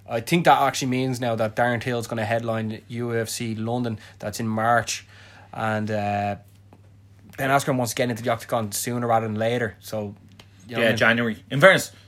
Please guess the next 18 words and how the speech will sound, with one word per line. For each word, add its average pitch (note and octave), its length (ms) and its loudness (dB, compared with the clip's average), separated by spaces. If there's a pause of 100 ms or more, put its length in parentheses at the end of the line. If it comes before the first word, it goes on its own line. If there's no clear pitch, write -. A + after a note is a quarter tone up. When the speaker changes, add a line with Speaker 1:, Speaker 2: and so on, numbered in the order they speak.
(300)
Speaker 2:
Ben E3 120 8
Askren G3 280 6
doesn't D3+ 140 -4
take C#3+ 120 2
a B2 40 0
lot A#2+ 120 6
of F#2+ 60 -2
damage B2+ 280 2
in A#2 60 -6
fight, G2+ 260 0
so A2+ 80 -2
you G#2+ 140 -4
could A2 100 -8
easily D3+ 220 -2
see D3 120 -2
him A#2 100 -2
fight B2 240 0
in G#2 560 -2